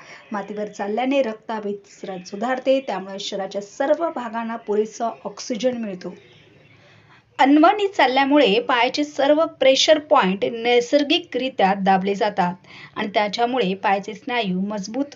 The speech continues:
होण्यास मदत होते. मातीवर अनवाणी चालल्यामुळे पायाचे सर्व प्रेशर पॉइंट दाबले जातात, अर्थात रक्ताभिसरण मेंदूपर्यंत चांगले होते आणि त्याच्यामुळे जर तुम्हाला झोप येत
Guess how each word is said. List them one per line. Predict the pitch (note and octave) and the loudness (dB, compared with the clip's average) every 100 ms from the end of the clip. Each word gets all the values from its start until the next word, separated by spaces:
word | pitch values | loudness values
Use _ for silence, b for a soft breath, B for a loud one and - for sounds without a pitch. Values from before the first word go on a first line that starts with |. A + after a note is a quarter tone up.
| - | -10
होण्यास | G#3+ F3 - - - | -6 -6 -8 -14 -6
मदत | G3+ G3 | -4 -2
होते. | G#3 F#3+ F#3+ | -6 -6 -6
मातीवर | - - _ - F4 F4+ F4+ - | -8 -16 _ -6 -2 0 -2 -4
अनवाणी | C4 C4+ D4 E4 | -2 0 0 0
चालल्यामुळे | D#4+ C4+ B3 C4 C4 F#3+ G#3 | 0 -2 -2 -4 -4 -4 -4
पायाचे | - A#3+ B3 | -2 -2 -4
सर्व | C4 C#4 C#4 C#4+ | -8 -6 -2 -4
प्रेशर | D4 A3+ A3+ C4 C#4+ | -2 -4 -2 -2 -4
पॉइंट | C4+ C#4 C4 | -2 -2 0
दाबले | G3+ F#3+ G#3+ | -2 0 -2
जातात, | G#3 G#3 F#3+ E3+ - B - | 0 -2 -4 -8 -12 B -4
अर्थात | A3+ A3+ B3 C4+ C4+ B B B A3 | -4 -4 -2 -4 -4 B B B -4
रक्ताभिसरण | A#3+ - D4 C#4+ B3+ C#4+ - F#3+ F#3+ | -4 -2 0 0 -2 -4 -4 -4 -4
मेंदूपर्यंत | G#3 A3+ D4 C#4 A#3+ A3+ G3+ G#3+ - | -6 -4 -4 -4 -4 -4 -6 -10 -8
चांगले | B3 G#3 G#3 A3+ | -4 -2 0 0
होते | G#3+ F#3+ G3 F#3 F#3 B B B | -2 -2 -2 -2 -4 B B B
आणि | A3 G#3+ | -4 -2
त्याच्यामुळे | G#3+ G#3+ D4 C4 G3 F#3 | -6 -4 -4 -2 -4 -4
जर | G3+ | -4
तुम्हाला | G3+ G#3 G#3 | -4 -4 -2
झोप | G3+ - - C4 C#4+ A3+ | -4 -8 -4 -4 -4 -6
येत | A#3+ | -6